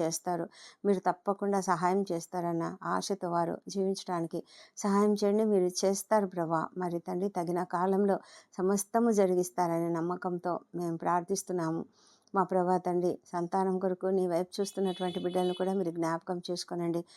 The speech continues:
వారిని దర్శించండి, వారిలోని పునరుత్థాన శక్తిని ప్రవేశపెట్టి చక్కటి సంతానమును వారికి అనుగ్రహించమని కూడా ప్రార్థిస్తున్నాం ప్రభా.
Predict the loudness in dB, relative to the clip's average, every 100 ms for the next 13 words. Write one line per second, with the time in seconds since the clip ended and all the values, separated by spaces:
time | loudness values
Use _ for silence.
0 | -20 _ 0 2 4 2 0 -2 0 2
1 | 2 2 0 0 -2 -2 -4 -4 -6 -6
2 | -4 -4 -6 -8 -6 -6 -4 -2 -4 -6
3 | -8 -8 -10 -12 -20 _ -4 -2 0 0
4 | 0 0 0 0 0 0 0 -2 -2 -4
5 | 0 0 0 0 -2 -2 -2 -4 -4 -4
6 | -4 -8 -6 -8 -8 -8 -6 -6